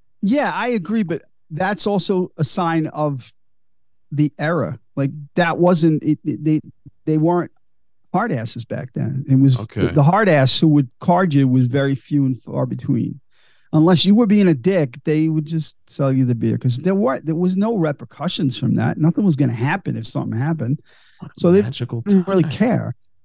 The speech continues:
Speaker 1: And,
Speaker 2: I mean,
Speaker 1: and
Speaker 2: that's
Speaker 1: he
Speaker 2: why I'm so nostalgic for this time period is,
Speaker 1: Yeah.
Speaker 2: you know,
Speaker 1: Yep.
Speaker 2: so, so
Speaker 1: Absolutely.
Speaker 2: open and free.
Speaker 1: Yes,
Speaker 2: Yeah.
Speaker 1: definitely. Um,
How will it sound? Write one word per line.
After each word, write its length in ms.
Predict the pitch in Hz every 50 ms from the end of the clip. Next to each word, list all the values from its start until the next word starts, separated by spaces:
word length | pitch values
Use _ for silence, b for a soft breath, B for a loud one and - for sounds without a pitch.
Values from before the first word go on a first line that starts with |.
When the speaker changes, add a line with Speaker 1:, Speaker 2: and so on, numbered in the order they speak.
| _ _ _ _ -
Speaker 1:
And, 220 | 165 165 160 165
Speaker 2:
I 80 | 156 131
mean, 140 | 147 165 165
Speaker 1:
and 180 | 160 156 160
Speaker 2:
that's 100 | 165 185
Speaker 1:
he 120 | 196 190 156
Speaker 2:
why 140 | 160 170 165
I'm 80 | 156
so 180 | 156 - - 160
nostalgic 640 | 156 139 131 - - 131 127 127 127 - - - _
for 100 | - 107
this 140 | 101 98 -
time 300 | - - 120 135 170 165
period 400 | - - 98 92 90 87 87 87
is, 240 | 87 85 85 - -
Speaker 1:
Yeah. 140 | 156 214 269
Speaker 2:
you 120 | 311 311
know, 120 | 185 110 - - _ _ _ _ _ _ _ _ _ _ _ _ _ -
Speaker 1:
Yep. 200 | - 180 262 - -
Speaker 2:
so, 40 | -
so 400 | - - - - - - - -
Speaker 1:
Absolutely. 460 | - 165 180 - 196 196 190 208 254
Speaker 2:
open 120 | - 143 135 127
and 100 | 123 -
free. 640 | - - - - 202 240 - - 127 104 92 - - _ _ _ _ _ -
Speaker 1:
Yes, 320 | 156 147 127 117 - - -
Speaker 2:
Yeah. 60 | - - - _ _ _
Speaker 1:
definitely. 520 | - 143 135 147 139 123 110 - - 123 - _ _ _ _ _ _ _ _ _ _
Um, 560 | 147 139 139 135 135 131 127 127 127 127 131